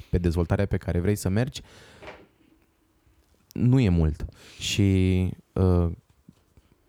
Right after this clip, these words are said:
poți să mergi la anaf și să verifici.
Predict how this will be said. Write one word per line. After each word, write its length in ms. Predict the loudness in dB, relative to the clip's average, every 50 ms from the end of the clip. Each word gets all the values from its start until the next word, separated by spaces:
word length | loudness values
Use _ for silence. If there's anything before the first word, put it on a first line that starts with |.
| _ _ _
poți 200 | 0 0 0 2
să 60 | 2
mergi 220 | 0 0 0 0 0
la 120 | 0 0
anaf 340 | 2 2 2 0 0 -2 -4 -8 -16 -20 -20 _ _ _ _ _ _
și 140 | -18 -14 -8
să 120 | -6 -4
verifici. 520 | -2 0 0 0 0 -2 -6 -8 -8 -12